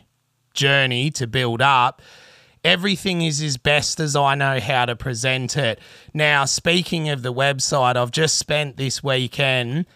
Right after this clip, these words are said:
categorizing my videos into educational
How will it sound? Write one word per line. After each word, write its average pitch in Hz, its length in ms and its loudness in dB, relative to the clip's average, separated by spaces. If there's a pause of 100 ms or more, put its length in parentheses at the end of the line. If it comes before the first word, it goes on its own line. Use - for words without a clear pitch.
(160)
categorizing 135 1000 0
my 123 260 -2
videos 123 800 0
into 127 800 -2
educational 143 1200 -2